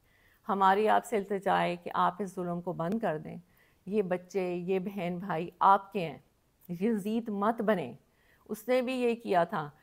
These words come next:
वो भी मुसलमान था, लेकिन जब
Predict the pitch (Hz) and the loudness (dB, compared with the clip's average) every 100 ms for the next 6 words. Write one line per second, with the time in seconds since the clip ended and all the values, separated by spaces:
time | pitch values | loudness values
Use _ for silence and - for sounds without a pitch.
0 | _ _ 190 233 226 277 269 233 - 214 | _ _ 4 4 4 0 -4 -8 -8 -2
1 | 233 269 214 185 185 202 147 143 - _ | 2 2 4 4 2 0 -4 -6 -16 _
2 | _ _ - 202 233 233 233 220 | _ _ -4 -2 -2 2 4 4